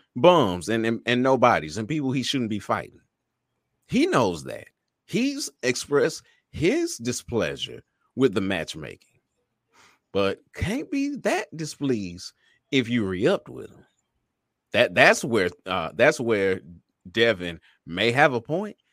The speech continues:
because if you really wanted to fight somebody, you would have left Mayweather, uh, Promotions after that last fight, and you didn't.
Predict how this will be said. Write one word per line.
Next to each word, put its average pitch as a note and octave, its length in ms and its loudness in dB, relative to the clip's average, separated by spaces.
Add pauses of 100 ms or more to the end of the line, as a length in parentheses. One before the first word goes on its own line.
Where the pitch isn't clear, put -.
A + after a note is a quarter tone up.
because A#2 300 -2
if F#2 100 -10
you E3 200 -4
really G#2+ 440 -2
wanted C3+ 340 -4
to G#3 100 -4
fight A3 240 -6
somebody, C4+ 500 -6 (240)
you E3 60 -8
would E3 120 0
have C3+ 100 2
left C3 200 0
Mayweather, F#2 800 -4
uh, D#2+ 360 -6 (200)
Promotions A#2+ 460 -6
after D#2+ 160 -6
that D#2+ 160 -4
last D2 320 -8
fight, C#3+ 220 -2
and D2+ 160 -18
you - 100 -20 (100)
didn't. C#3 360 -4